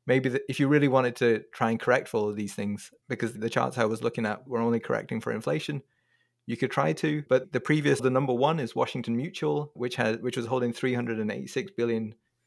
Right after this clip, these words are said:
dollars at the time of failure, and Silicon Valley Bank, number two, was holding two hundred nine billion at the time of failure. So it was holding quite a decent amount of money. I know, Nick, you've been looking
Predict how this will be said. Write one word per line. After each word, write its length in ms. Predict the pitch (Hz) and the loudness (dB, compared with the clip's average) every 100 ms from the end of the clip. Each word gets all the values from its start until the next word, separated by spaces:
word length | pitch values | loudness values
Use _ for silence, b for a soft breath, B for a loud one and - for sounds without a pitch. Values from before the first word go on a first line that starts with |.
| _ | _
dollars 380 | - 135 131 123 | 2 2 2 -2
at 80 | 120 | -6
the 60 | |
time 240 | 113 120 117 | -2 -2 -2
of 60 | |
failure, 440 | - 139 147 139 131 | 0 0 0 -2 -4
and 280 | 120 110 113 - _ _ _ _ | -4 -4 -4 -10 _ _ _ _
Silicon 320 | - 135 127 | 4 4 6
Valley 180 | 113 113 | 6 4
Bank, 240 | 110 135 127 | 4 -2 -2
number 200 | 110 110 | -4 -2
two, 300 | 160 165 131 | -2 0 -2
was 140 | 107 | -2
holding 300 | 113 110 107 | 0 0 -2
two 180 | - 120 | 0 2
hundred 220 | 113 104 | 2 0
nine 320 | 104 107 104 | -2 -2 -2
billion 460 | 101 95 95 95 98 _ - | -2 -2 -4 -6 -12 _ -14
at 120 | - | -12
the 60 | - | -10
time 220 | - 110 | -8 -8
of 100 | 98 | -6
failure. 380 | - 101 92 101 _ _ _ _ - | -4 -2 -4 -8 _ _ _ _ 0
So 120 | 135 | 2
it 80 | 147 | 6
was 220 | 160 156 | 6 8
holding 440 | 139 135 117 113 | 6 6 4 2
quite 320 | - 123 123 | -2 -4 -4
a 40 | 104 | -4
decent 440 | 123 120 101 98 _ _ - | -6 -6 -8 -10 _ _ -12
amount 240 | 110 104 85 | -8 -6 -8
of 100 | 127 | -8
money. 300 | 135 151 147 _ _ _ _ _ _ | -4 -4 -8 _ _ _ _ _ _
I 60 | 143 | 4
know, 140 | 151 | 6
Nick, 260 | 156 143 - | 6 2 0
you've 180 | 135 120 | -2 2
been 360 | 127 120 117 - - | 2 2 -2 -8 -6
looking 400 | 127 131 123 | -2 -2 0